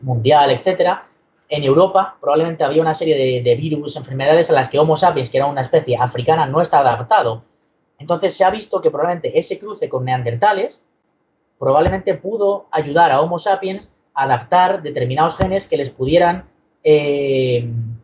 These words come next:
ayudarse a adaptarse a esas enfermedades y viceversa. O sea, que el,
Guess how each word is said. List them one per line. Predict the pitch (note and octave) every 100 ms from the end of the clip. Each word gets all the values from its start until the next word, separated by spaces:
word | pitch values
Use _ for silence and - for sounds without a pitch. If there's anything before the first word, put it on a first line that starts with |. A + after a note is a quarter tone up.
| -
ayudarse | C#3+ C3 D3+ -
a | E3+
adaptarse | C#3+ B2+ F3 C3+
a |
esas | D#3
enfermedades | D3+ D3+ D#3+ F3 F3+ F3+
y |
viceversa. | E3 C3+ B2 E3 - G#2+ -
O | - _ -
sea, | D3+
que | D3+
el, | C#3 -